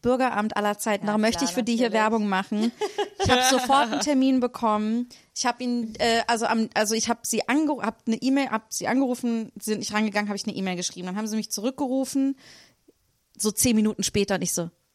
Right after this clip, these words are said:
Speaker 1: hallo? Und die so, ja, hallo, hier ist das Bürgeramt Brühl, Sie haben mich doch angerufen. Und ich so, ja? <laughs> Hab ich was falsch gemacht? Und dann war die so, nein, nein,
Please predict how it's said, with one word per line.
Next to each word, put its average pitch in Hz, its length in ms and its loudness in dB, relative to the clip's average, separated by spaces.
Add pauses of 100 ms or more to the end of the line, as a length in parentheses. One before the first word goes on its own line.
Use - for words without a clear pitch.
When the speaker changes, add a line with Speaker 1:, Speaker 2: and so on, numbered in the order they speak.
(260)
Speaker 1:
hallo? 285 640 2 (380)
Und 240 160 4
die 262 100 2
so, 233 80 -2
ja, 240 80 2
hallo, 494 720 2
hier 403 120 6
ist - 80 2
das 415 120 2
Bürgeramt 403 380 0
Brühl, 349 260 4
Sie 302 100 4
haben 294 100 4
mich 302 80 0
doch 311 120 0
angerufen. 294 720 2
Und 233 180 2
ich 226 120 0
so, 226 160 0 (460)
ja? 330 420 2 (260)
<laughs> 571 240 2 (160)
Hab 349 1120 0
ich 392 160 4
was - 120 2
falsch 403 380 4
gemacht? 427 800 2
Und 269 60 2
dann 294 120 4
war 330 80 4
die 339 80 0
so, 339 120 -2
nein, 359 80 4
nein, 427 180 4